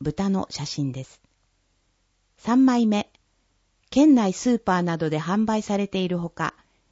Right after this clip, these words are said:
諫早市のふるさと納税の返礼品などでも好評を得ている。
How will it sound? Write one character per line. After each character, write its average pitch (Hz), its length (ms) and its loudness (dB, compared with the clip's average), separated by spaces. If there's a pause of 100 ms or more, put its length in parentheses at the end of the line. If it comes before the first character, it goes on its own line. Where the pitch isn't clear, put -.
諫 214 200 0
早 254 280 -2
市 208 140 -6
の 180 220 -2 (180)
ふ 220 140 -2
る 294 100 2
さ 302 160 -2
と 285 140 2
納 269 220 6
税 185 180 0
の 160 120 -4
返 202 280 0
礼 254 160 0
品 240 240 0
な 233 100 0
ど 196 120 -4
で 160 120 -4
も 147 240 -4
好 220 220 -2
評 202 320 -4
を - 100 -6
得 175 100 -6
て 143 120 -6
い 110 120 -10
る。 - 140 -16